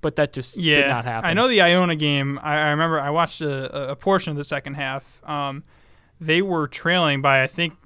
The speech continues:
Speaker 2: upwards or close to at least of tw-, like, twenty points,
Speaker 1: Yeah.
Speaker 2: uh, later in the game, I think with, like, ten, fifteen minutes to go in the second half, and they ended up pulling off quite the rally. I wanna say it was, like, an eighteen nineteen oh run to get themselves back into the game within one possession,
Speaker 1: Mm-hmm.
Speaker 2: but obviously just couldn't close it out down the stretch.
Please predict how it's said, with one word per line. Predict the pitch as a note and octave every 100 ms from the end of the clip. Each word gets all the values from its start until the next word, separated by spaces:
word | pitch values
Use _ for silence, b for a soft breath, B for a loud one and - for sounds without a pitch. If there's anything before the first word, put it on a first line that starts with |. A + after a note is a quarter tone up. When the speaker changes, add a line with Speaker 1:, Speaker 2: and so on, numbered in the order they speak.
| _ F3+
Speaker 2:
upwards | D#3+ F3 D#3 D3 C3+ - -
or | D3
close | C3+ - F3+ -
to | - F#3 D#3
at |
least | D3 C#3+ C#3+
of | D3 -
tw-, | -
like, | D3+ -
twenty | - E3+ C3+
points, | - D3 C3+ D3
Speaker 1:
Yeah. | D3 C#3
Speaker 2:
uh, |
later | C3+ D#3 D3+ C#3+
in |
the | C3+
game, | C#3 C#3+ C3
I |
think | C3
with, | C#3
like, | F#3+ -
ten, | D3
fifteen | C3+ D3 D#3 C#3
minutes | C3+ C3+ -
to | C#3+
go | C#3
in | C3+
the |
second | - C#3 C#3
half, | D#3 C#3+ C3+
and | C#3+ C3+ - b b
they | E3+
ended | G3+ F3
up | D3 -
pulling | F3 E3
off | D#3 -
quite | F3 E3
the |
rally. | C#3+ D3+ C#3+
I | C#3
wanna | C#3+ C#3
say | D3+
it |
was, | C#3
like, | C3+
an | D3+
eighteen | D3 - D3+ C#3+
nineteen | C#3+ C3+ D3+
oh | C#3
run | C3+ D3 D3
to | C3+ B2+ -
get | D3
themselves | C#3+ C#3+ D3 C3
back | D3+ C#3+
into | D3
the | C#3
game | D3 D3+
within | C#3+ C#3
one | C#3+ C#3
possession, | D3 D3+ D3 D#3
Speaker 1:
Mm-hmm. | D3
Speaker 2:
but | C3+ C3 b b b
obviously | D3 C3+ C#3+
just | C#3 - -
couldn't | - D3 C#3+
close | E3 D3
it | D3
out | C#3+
down | D3+ C#3
the | B2+
stretch. | - E3+ D3 - -